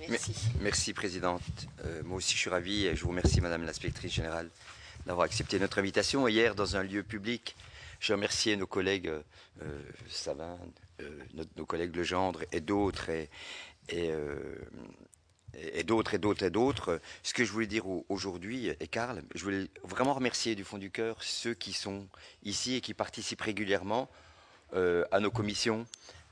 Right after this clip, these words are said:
Speaker 2: parce que, que ce soit Catherine Trondelet, Marie-Annick Ch-, euh, Duchesne ou, euh, Guy-Dominique, euh, Quesnel, qui nous posent des questions. Et je voulais le faire aujourd'hui vraiment publiquement, parce que je sais que nous sommes filmés. Et à travers les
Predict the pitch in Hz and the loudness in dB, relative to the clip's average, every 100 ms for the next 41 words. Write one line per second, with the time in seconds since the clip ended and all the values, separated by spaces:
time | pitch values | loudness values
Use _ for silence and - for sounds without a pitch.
0 | - - - - 104 95 87 82 80 - | -6 -4 -4 0 2 4 4 2 -2 -8
1 | 104 113 107 - 104 101 107 - 113 - | -2 0 0 4 6 6 4 2 -2 0
2 | 104 101 98 101 92 98 92 95 113 110 | 0 2 2 4 2 2 2 2 0 -2
3 | 101 - - 85 95 - 101 95 - - | -4 -14 -12 -6 -2 2 2 -2 -10 -12
4 | 98 - - 92 90 87 80 101 98 98 | -12 -12 -10 -4 -2 -2 -2 -2 0 0
5 | 101 95 95 85 - 98 107 120 - 95 | -2 -4 -6 -6 -2 0 2 0 -2 -6
6 | - 98 90 - 95 98 92 95 98 92 | -6 -4 -4 -4 -6 -4 -4 -2 -2 0
7 | 110 90 - 92 92 98 92 95 92 85 | -2 -4 -8 -8 -6 -4 -2 -2 -4 -6
8 | 87 - 110 - 98 - 104 95 90 104 | -8 -4 -4 -2 -2 -2 -4 -4 -4 -6
9 | 87 95 90 - _ _ - 90 87 117 | -6 -8 -8 -10 _ _ -8 -4 -2 -2
10 | - - 101 - - - 92 92 90 - | -6 -10 -10 -10 -16 -6 0 4 2 2
11 | 98 104 92 87 | 0 0 0 -4